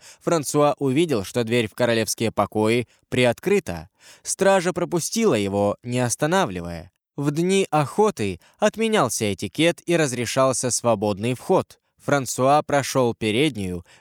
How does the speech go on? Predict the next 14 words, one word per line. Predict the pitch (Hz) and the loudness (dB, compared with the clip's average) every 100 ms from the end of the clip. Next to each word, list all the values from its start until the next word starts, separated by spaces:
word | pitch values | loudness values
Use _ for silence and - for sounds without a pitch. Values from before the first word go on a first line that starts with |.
| - | -2
гостиную | 147 123 - 175 180 165 165 156 - | 0 0 -2 -2 -2 0 0 -2 0
и | 151 | 0
опочивальню, | 143 151 - 180 165 95 85 78 _ _ | 2 -2 -4 0 0 0 -8 -16 _ _
не | 143 139 | -2 -2
встретив | - 131 110 113 | -2 -2 -2 -2
никого. | 113 127 180 175 90 - _ _ _ | -4 0 2 2 -2 -8 _ _ _
Тогда | 196 165 160 156 | 0 2 2 0
он | 135 | 0
сообразил, | 139 123 131 160 208 135 | -2 0 0 2 0 -2
что | - 113 | -4 -4
Карл, | 190 196 190 | 0 2 2
наверно, | 185 180 185 175 175 156 _ | 0 2 0 0 -2 -4 _
в | 214 | 0
оружейной, | 233 226 185 151 98 87 85 | 2 2 0 -4 -4 -10 -16